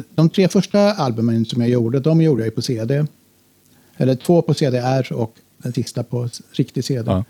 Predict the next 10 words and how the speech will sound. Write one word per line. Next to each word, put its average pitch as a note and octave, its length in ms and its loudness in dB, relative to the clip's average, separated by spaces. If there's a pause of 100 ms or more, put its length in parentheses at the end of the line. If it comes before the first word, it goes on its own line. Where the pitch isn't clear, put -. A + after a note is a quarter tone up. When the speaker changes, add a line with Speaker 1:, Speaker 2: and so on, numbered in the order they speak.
(520)
Speaker 1:
Men C3 220 4
jag C3 120 4
nådde C#3+ 220 2
ju C#3+ 60 4
aldrig B2+ 200 0
break-even B2+ 500 0
på C#3+ 140 0
den C3 100 0
där G#2+ 160 -6
tillverkningen. B2 760 -2